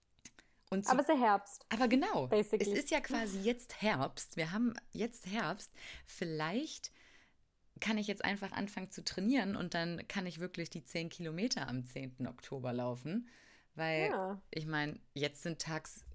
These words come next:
Speaker 1: früh, sind, glaube ich, was sind früh? Vierzehn Grad oder was?
Speaker 2: Ja, ja, ist echt nicht so warm.
Speaker 1: Perfektes Laufwetter, das ist ja mega. Also ich laufe ja immer nur
Speaker 2: Ja.
Speaker 1: gern bei so kaltem Wetter. Deswegen hat's vielleicht auch was Gutes.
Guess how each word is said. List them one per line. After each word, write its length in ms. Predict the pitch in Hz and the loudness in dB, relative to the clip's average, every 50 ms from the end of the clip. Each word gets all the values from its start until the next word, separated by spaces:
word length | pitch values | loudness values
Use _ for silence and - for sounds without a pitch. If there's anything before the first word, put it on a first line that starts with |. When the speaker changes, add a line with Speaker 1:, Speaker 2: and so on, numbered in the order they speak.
| - | -12
Speaker 1:
früh, 540 | - - - - - 185 185 208 233 254 254 254 - - - _ _ _ _ _ _ _ _ _ _ _ | -12 -12 -10 -6 -2 0 2 2 2 0 -2 -4 -12 -20 -20 _ _ _ _ _ _ _ _ _ _ _
sind, 240 | - 151 156 151 135 | -6 -4 -4 -4 -4
glaube 240 | 135 143 143 127 131 | -4 -4 -4 -4 -4
ich, 140 | 127 - - | -4 -4 -6
was 160 | 131 127 - | -8 -6 -4
sind 260 | - 185 208 202 - - | -2 -2 -2 -2 -6 -10
früh? 340 | - - - 131 123 113 123 - - | -10 -6 -4 -2 -2 -2 -4 -8 -14
Vierzehn 420 | - - 139 135 131 - - 131 127 | -8 -4 -4 -4 -4 -4 -6 -6 -4
Grad 340 | 123 123 131 139 170 - - | -2 -2 -2 -2 -2 -6 -4
oder 180 | - 285 330 330 | -2 0 0 0
was? 260 | 370 403 415 - - - - - - - - | 0 -2 -2 -4 -8 -12 -18 -20 -20 -10 0
Speaker 2:
Ja, 260 | - 226 233 240 269 302 | 4 6 8 8 10 8
ja, 420 | 302 269 226 208 208 202 196 208 208 | 8 6 6 6 4 4 2 0 -4
ist 180 | - - - | -6 -8 -6
echt 240 | - 214 208 - - | -6 -6 -6 -6 -4
nicht 100 | 220 202 | 2 4
so 40 | - | 4
warm. 80 | 170 190 | 4 4
Speaker 1:
Perfektes 500 | 196 202 185 185 208 196 - 151 - - | 4 4 4 4 2 0 -2 -2 0 0
Laufwetter, 560 | 151 165 240 - - - 143 131 - 131 123 | 0 2 0 0 -2 -4 -6 -4 -2 0 0
das 200 | 117 120 120 - | 0 -2 -2 -6
ist 100 | 127 - | -6 -4
ja 120 | - 135 123 | -2 0 2
mega. 520 | 127 127 147 220 269 - 123 107 - - - - - - - | 2 2 2 2 0 0 -2 -4 -6 -8 -12 -14 -18 -8 -6
Also 220 | 127 131 113 120 | -4 -4 -2 -4
ich 140 | - 127 - | -6 -4 -4
laufe 240 | 139 139 151 151 160 | -4 -4 -4 -4 -2
ja 40 | |
immer 160 | - 208 254 262 | 0 2 2 4
nur 100 | - 104 | 2 2
Speaker 2:
Ja. 60 | 92 | 0
Speaker 1:
gern 220 | - 110 113 120 120 | 0 -2 -2 -2 0
bei 120 | 123 120 | -2 -2
so 120 | 120 120 | -4 -6
kaltem 440 | 120 - 123 123 120 123 120 123 120 | -10 -8 -6 -6 -6 -4 -6 -6 -4
Wetter. 320 | 120 120 123 - 180 240 330 - - _ - - - | -4 -4 -4 -2 -2 -2 -2 -4 -8 _ -16 -10 -8
Deswegen 480 | 208 208 - 214 226 240 247 277 269 - - - - - - - - - - - | -8 -6 -2 2 2 4 4 2 0 -4 -8 -10 -8 -8 -10 -10 -12 -12 -6 -4
hat's 360 | 302 330 330 - - - - - | -2 -2 -2 -4 -6 -6 -6 -2
vielleicht 440 | - 311 311 294 277 277 269 - - | 0 2 2 2 2 2 -2 -2 -4
auch 140 | 226 240 240 | -4 -4 -2
was 260 | - 233 226 - - _ | -4 -6 -8 -8 -10 _
Gutes. 640 | - 165 160 151 - - - 69 - - - - | -4 -4 -2 -2 -2 -2 -2 -4 -4 -6 -10 -10